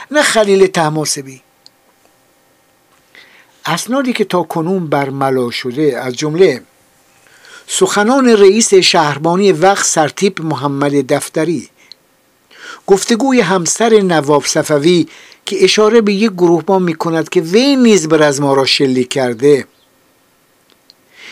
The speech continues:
ادعای کسانی که بعد از ترور جسد رزمارا را دیده و نشان از یک تیرانداز دیگر به جز خلیل طهماسبی می‌دهند.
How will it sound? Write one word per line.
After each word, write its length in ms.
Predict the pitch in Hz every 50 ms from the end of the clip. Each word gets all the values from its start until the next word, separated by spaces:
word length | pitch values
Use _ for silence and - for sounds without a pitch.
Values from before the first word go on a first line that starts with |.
| - - _
ادعای 500 | 220 233 233 202 226 233 247 269 294 262
کسانی 460 | 233 - 220 202 - 220 240 240 226 202
که 120 | - 208
بعد 300 | 185 202 233 240 240 220
از 160 | 202 180 -
ترور 440 | - - 175 165 165 160 156 147 - - - - - _ _ _ - _
جسد 400 | - 185 185 185 - 254 247 240
رزمارا 580 | 220 196 190 175 156 151 160 151 147 151 170
را 140 | 175 165 170
دیده 580 | 160 147 139 151 151 139 139 165 185 180 151 - - - - _ _ _ _ _ _ -
و 120 | 160 170 175
نشان 480 | 180 175 165 - - 214 240 247 240
از 180 | 220 202 190 170
یک 360 | 175 180 214 254 - - - - _ _ _ _ _ _
تیرانداز 680 | - - 185 175 165 165 160 160 160 214 240 262 254 285 285 - 226 190
دیگر 760 | 180 202 202 190 175 240 262 254 220 185 156 139 135 127 113 117 127
به 80 | 151 160
جز 240 | 202 254 254 233
خلیل 440 | - - 170 160 147 147 139 143 143
طهماسبی 680 | 135 - 156 147 131 139 139 127 - - 147 131 135 131
می‌دهند. 600 | 131 131 127 120 127 117 131 160 160 139 120 107